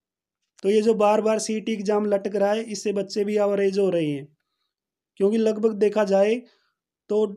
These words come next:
ढाई साल से इस परीक्षा को आयोजित नहीं करवाया जा रहा, तो बच्चे परेशान हैं, सीटी एग्जाम कैसे होगा। तो आयोग ने कहा है कि हमारे पास अनुभव है और हम चौवन हज़ार जो सी-, वैकेंसी है दोस्तों, सीटी बेस पे न होकर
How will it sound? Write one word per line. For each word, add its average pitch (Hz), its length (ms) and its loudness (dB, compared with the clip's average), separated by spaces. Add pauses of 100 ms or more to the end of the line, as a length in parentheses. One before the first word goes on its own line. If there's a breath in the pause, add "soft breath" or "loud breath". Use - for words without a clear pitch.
ढाई 196 300 4
साल 190 260 -2
से 190 180 -2
इस 208 240 -6
परीक्षा 190 360 -2
को 220 220 0
आयोजित 196 420 0
नहीं 190 180 4
करवाया 185 340 2
जा 175 180 -2
रहा, 185 160 -2
तो 196 160 -8
बच्चे 202 300 -6
परेशान 202 520 -2
हैं, 214 220 2 (260 loud breath)
सीटी 220 420 -4
एग्जाम 208 440 0 (140)
कैसे 185 320 -2
होगा। 147 280 -8 (720)
तो 196 200 -2
आयोग 214 260 2
ने 214 160 0
कहा 202 220 4
है 214 100 2
कि 240 300 0 (480 soft breath)
हमारे 202 320 2
पास 208 300 0
अनुभव 202 400 0
है 226 100 0
और 220 160 0
हम 220 260 -6
चौवन 226 340 0
हज़ार 202 360 2
जो 208 180 2 (340 loud breath)
सी-, - 240 -8 (340)
वैकेंसी 208 480 -2
है 220 60 2
दोस्तों, 202 340 0
सीटी 233 400 -2
बेस 214 320 2
पे 220 80 0
न 208 180 2
होकर 202 380 2